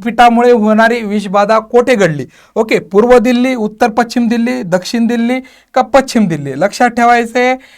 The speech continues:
अ, काय उत्तर याचं, तर पहा, पश्चिम दिल्ली. लक्षात ठेवायचे, पश्चिम दिल्लीला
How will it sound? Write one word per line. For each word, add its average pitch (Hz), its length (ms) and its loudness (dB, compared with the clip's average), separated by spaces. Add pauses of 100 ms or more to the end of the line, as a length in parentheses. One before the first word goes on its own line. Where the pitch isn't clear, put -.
(200)
अ, - 40 -14 (600)
काय 214 200 4
उत्तर 254 320 -2
याचं, 240 440 0
तर 233 100 -2
पहा, 254 260 4
पश्चिम 247 460 -2
दिल्ली. 147 300 -6
लक्षात 190 320 -4
ठेवायचे, 226 380 -2
पश्चिम 226 440 -4
दिल्लीला 151 400 -4